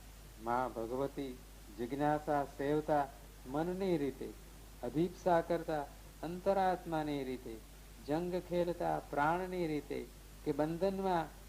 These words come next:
પડેલી દુખિયારી શારીરિક પ્રકૃતિની રીતે પણ કામ કરે છે. કારણ કે એ સર્વને તે નવું રૂપ આપવા માંગે છે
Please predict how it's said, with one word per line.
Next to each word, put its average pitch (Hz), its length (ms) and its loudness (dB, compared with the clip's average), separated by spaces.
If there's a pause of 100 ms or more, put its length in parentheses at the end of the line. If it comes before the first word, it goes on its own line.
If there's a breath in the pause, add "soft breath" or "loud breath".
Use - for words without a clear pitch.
(160)
પડેલી 170 580 2
દુખિયારી 170 640 2 (380)
શારીરિક 160 560 2 (120)
પ્રકૃતિની 156 800 -4
રીતે 143 320 -2 (500)
પણ 131 160 -2 (100)
કામ 117 400 -6
કરે 143 260 -4
છે. - 220 -16 (1080)
કારણ 185 440 4 (460)
કે 151 100 -4
એ 156 300 0 (100)
સર્વને 175 640 -4
તે 165 240 -8
નવું 151 340 -2
રૂપ 170 260 -4
આપવા 117 440 -4
માંગે 107 340 -8
છે - 200 -14